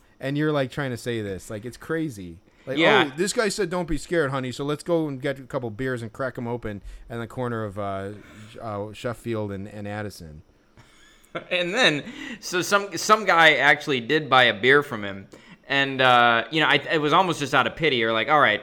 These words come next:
Speaker 2: uh, fine, I'll, I'll buy a beer. What do you got?" And so the guy, the guy buys, like, a Bud Light, a can,
Speaker 1: Can.
Speaker 2: a twelve, a twelve ounce can
Speaker 1: Yes.
Speaker 2: of Bud Light. And he's like, "Yeah, how much is that?" And the street beer guy goes, he goes, "Fi-,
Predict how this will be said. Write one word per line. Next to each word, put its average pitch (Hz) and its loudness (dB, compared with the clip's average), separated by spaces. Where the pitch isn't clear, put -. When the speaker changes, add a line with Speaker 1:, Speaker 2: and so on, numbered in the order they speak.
Speaker 2:
uh, 131 2
fine, 101 -4
I'll, 117 0
I'll 127 0
buy 120 2
a 107 0
beer. 95 -6
What 110 -8
do 117 -4
you 110 -4
got?" 95 -4
And 107 -18
so 156 -2
the 151 -4
guy, 175 4
the 156 -2
guy 170 4
buys, 156 2
like, 147 -2
a 120 0
Bud 139 0
Light, 113 0
a 139 -4
can, 190 4
Speaker 1:
Can. 135 -2
Speaker 2:
a - -4
twelve, 196 6
a 147 0
twelve 196 2
ounce 170 0
can 151 -4
Speaker 1:
Yes. 131 0
Speaker 2:
of 107 -12
Bud 131 2
Light. 113 0
And 147 -2
he's 143 0
like, 135 2
"Yeah, 147 6
how 160 2
much 151 0
is 160 -2
that?" 120 2
And 120 -6
the 120 -4
street 156 -2
beer 147 4
guy 123 2
goes, 113 -2
he 117 -12
goes, 120 -4
"Fi-, - 0